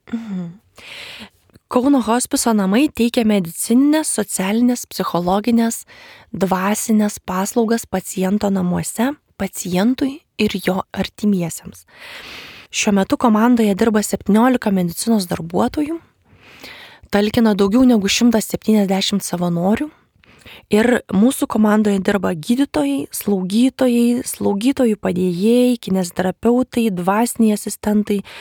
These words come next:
psichologai. Kartu dirba savanorių koordinatorius ir savanorių psichologė. A,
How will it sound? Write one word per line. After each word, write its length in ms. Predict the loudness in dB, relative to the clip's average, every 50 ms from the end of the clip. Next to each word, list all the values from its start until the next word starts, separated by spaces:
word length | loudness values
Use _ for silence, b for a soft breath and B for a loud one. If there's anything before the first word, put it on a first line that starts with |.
| B B B B B B _
psichologai. 880 | -6 -2 -2 -2 0 0 -2 0 0 0 0 0 -2 -2 -2 -2 -4 -4 B B B B B B B B B B B B B B B B B -4
Kartu 400 | -2 -2 -2 -2 _ 2 2 2
dirba 500 | 4 4 4 4 2 2 2 2 2 2 0 -2 -6 -10 -20 _ _ _ _ _ _ -18
savanorių 540 | -8 -6 -4 -2 -2 0 0 0 0 0 0
koordinatorius 920 | 0 -2 -2 0 2 2 4 4 4 2 2 2 0 0 -2 -2 -6 -10 _
ir 260 | -4 -2 0 0 0
savanorių 560 | -2 -6 -6 -6 -4 -2 -2 0 0 0 0 -2
psichologė. 720 | -4 -8 -12 -10 -8 -6 -6 -6 -6 -6 -8 -8 -8 -10 -10 -12 _ _ _ _ _ _ _ _ _ _ B B B B B B B B B B B _ -4
A, 240 | -2 -2 -2 -2